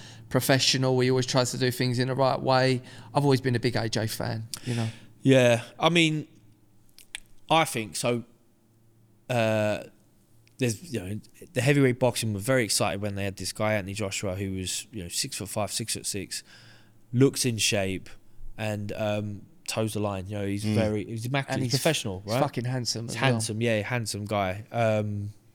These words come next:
Speaker 2: yeah.
Speaker 1: Yeah.
Speaker 2: You go,
Speaker 3: He
Speaker 2: you
Speaker 3: lo-,
Speaker 2: don't,
Speaker 3: he
Speaker 2: you
Speaker 3: loves
Speaker 2: ain't
Speaker 3: his
Speaker 2: kicked him
Speaker 3: A J.
Speaker 2: out of bed,
Speaker 1: No,
Speaker 2: yeah, yeah.
Speaker 1: exactly.
Speaker 2: So,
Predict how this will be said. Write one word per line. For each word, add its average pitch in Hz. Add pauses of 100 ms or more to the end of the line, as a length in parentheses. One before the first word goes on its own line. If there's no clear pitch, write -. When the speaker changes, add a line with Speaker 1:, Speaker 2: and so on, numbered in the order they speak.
(840)
Speaker 2:
yeah. 95 (460)
Speaker 1:
Yeah. 147
Speaker 2:
You 135
go, 143
Speaker 3:
He 135
Speaker 2:
you -
Speaker 3:
lo-, 160
Speaker 2:
don't, - (300)
Speaker 3:
he 131
Speaker 2:
you 127
Speaker 3:
loves 156
Speaker 2:
ain't 185
Speaker 3:
his 110
Speaker 2:
kicked 95
him 120
Speaker 3:
A 120
J. 123
Speaker 2:
out 123
of 113
bed, 123
Speaker 1:
No, -
Speaker 2:
yeah, - (220)
yeah. 113
Speaker 1:
exactly. 220
Speaker 2:
So, 156